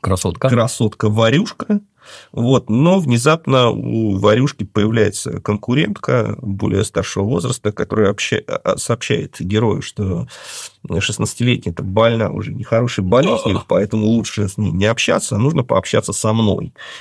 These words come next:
Speaker 2: И герой, э, собирается это сделать, но внезапно начинается драка.
Speaker 1: Кто с кем бьется?
Speaker 2: Ну вот.
Speaker 1: Он сам или кто-то
Speaker 2: Нет,
Speaker 1: рядом?
Speaker 2: нет, нет. Э, что произошло?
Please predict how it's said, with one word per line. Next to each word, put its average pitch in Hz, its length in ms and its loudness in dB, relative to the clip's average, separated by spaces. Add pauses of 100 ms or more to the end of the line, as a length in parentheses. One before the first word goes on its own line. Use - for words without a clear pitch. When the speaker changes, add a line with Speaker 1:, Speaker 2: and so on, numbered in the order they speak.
(100)
Speaker 2:
И 156 240 4
герой, 117 600 4
э, - 360 -4 (220)
собирается 104 580 2
это - 140 -2
сделать, 160 540 2 (220)
но 147 200 4
внезапно 120 500 2
начинается 104 680 -2
драка. 120 540 -6 (240)
Speaker 1:
Кто - 220 0
с - 60 -6
кем 95 200 0
бьется? 95 440 0 (580)
Speaker 2:
Ну 143 200 0
вот. 135 200 0 (140)
Speaker 1:
Он 104 200 4
сам 127 380 2
или 87 180 0
кто-то 92 300 -2
Speaker 2:
Нет, 139 140 6
Speaker 1:
рядом? 117 180 2
Speaker 2:
нет, 113 280 0
нет. - 300 -10 (160)
Э, - 440 -10
что - 260 0
произошло? 107 720 -2